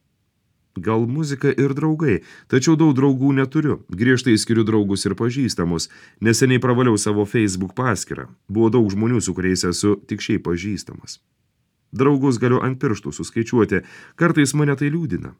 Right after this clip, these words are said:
ypač kai noriu išeiti į miestą ir neturiu su kuo. Man patinka pavaikštinėti mieste, nueiti kur nors papietauti ar apsilankyti koncerte. Nesvajoju turėti draugės.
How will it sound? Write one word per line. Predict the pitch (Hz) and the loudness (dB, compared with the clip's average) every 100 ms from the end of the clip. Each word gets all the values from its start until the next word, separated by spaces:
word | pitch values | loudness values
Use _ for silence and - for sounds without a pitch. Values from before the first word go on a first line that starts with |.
| _ - | _ -2
ypač | 110 104 98 | 0 0 0
kai | 113 113 | 0 2
noriu | 104 101 | 2 0
išeiti | 101 107 101 | 0 -2 -2
į | 107 | -2
miestą | 127 120 117 | -2 0 0
ir | - 127 123 | 4 2 2
neturiu | 127 131 117 - | -2 -2 -4 -6
su | 131 | -10
kuo. | 135 90 - _ _ _ _ - - - | -8 -8 -10 _ _ _ _ -20 -20 -4
Man | 156 165 | 0 2
patinka | 170 170 143 90 85 | 0 2 2 2 -2
pavaikštinėti | 92 95 - 104 98 98 | 0 0 0 -2 0 -2
mieste, | 98 85 - 123 - | -2 -2 -4 -6 -6
nueiti | 104 135 135 123 | -2 0 2 0
kur | 110 110 | -2 0
nors | 110 101 - | 0 -2 -4
papietauti | 87 87 82 127 123 101 90 - _ - | -2 -2 -2 0 0 0 -2 -4 _ -4
ar | 139 156 | -2 -2
apsilankyti | 151 - 160 160 - - 85 78 | -4 -2 0 -2 -4 -10 -8 -8
koncerte. | - 73 - 69 - - _ _ _ _ _ _ _ _ _ _ _ _ _ _ _ _ - | -12 -12 -14 -16 -18 -20 _ _ _ _ _ _ _ _ _ _ _ _ _ _ _ _ -6
Nesvajoju | 95 104 92 80 92 147 165 | 0 0 -2 -4 -2 -2 -2
turėti | 165 120 - | -2 -2 -2
draugės. | 87 110 76 60 - | -6 -6 -8 -12 -18